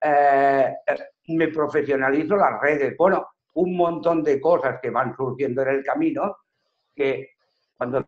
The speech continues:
empiezas no las ves y es muy fácil comprar herramientas y cursos. Eso,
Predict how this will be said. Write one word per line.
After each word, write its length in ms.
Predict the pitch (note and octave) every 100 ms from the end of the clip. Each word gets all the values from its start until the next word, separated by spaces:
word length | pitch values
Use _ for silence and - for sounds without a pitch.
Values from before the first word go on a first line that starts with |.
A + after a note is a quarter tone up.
| -
empiezas 560 | C3 E3+ F3 G3 D3+
no 160 | D#3+ E3
las 260 | D#3+ C3+ B2
ves 300 | C#3 D#3+ - _ _ _
y 100 | D#3
es 100 | D#3
muy 180 | D#3+ D3
fácil 420 | F3 G3 F3 B2
comprar 420 | C3 A#2 B2+ B2
herramientas 640 | B2+ A#2 B2 C3 B2+ C#3+
y 80 | B2
cursos. 340 | B2+ C3 G#2+ B2+
Eso, 360 | D3 G#3 G#3